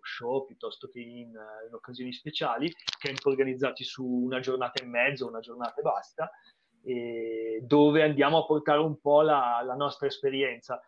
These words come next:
Non è quel tipo di allenamento dove... Ehm,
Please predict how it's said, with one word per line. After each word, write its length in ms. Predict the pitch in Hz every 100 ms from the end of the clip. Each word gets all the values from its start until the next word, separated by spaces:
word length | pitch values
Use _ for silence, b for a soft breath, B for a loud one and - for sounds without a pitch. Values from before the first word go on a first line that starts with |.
| b b
Non 240 | 143 156 151
è 300 | 151 160 160
quel 220 | 147 143
tipo 260 | - 156 147
di 120 | 139
allenamento 1000 | 135 139 139 139 131 131 131 139 139 139
dove... 440 | 131 127 135 131 B B
Ehm, 440 | - 120 117 117